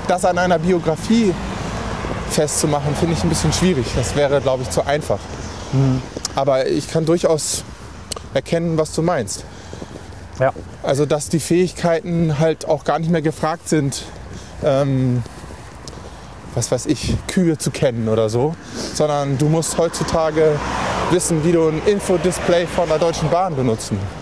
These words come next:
Speaker 2: Ja.
Speaker 1: kannst,
Speaker 2: Ja.
Speaker 1: möglichst schnell. Oder du musst halt, keine Ahnung, ein Smartphone besitzen, damit du, äh, gucken kannst, wann die Bahn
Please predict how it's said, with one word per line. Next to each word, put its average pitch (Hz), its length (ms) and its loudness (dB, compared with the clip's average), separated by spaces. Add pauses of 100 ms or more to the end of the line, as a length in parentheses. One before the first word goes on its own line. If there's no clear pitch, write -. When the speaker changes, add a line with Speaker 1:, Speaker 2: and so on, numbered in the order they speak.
(440)
Speaker 2:
Ja. 151 160 4 (120)
Speaker 1:
kannst, 127 280 0
Speaker 2:
Ja. 147 80 4
Speaker 1:
möglichst 139 340 0
schnell. 113 320 4
Oder 131 440 4
du 135 100 0
musst 160 420 2
halt, 156 240 2 (760)
keine 220 240 2
Ahnung, 185 340 2
ein 131 320 2
Smartphone 180 640 2
besitzen, 151 500 2
damit 151 300 2
du, 156 300 4 (1160)
äh, 143 360 4 (220)
gucken 185 220 2
kannst, 175 300 0
wann 180 140 2
die 180 80 4
Bahn 185 300 0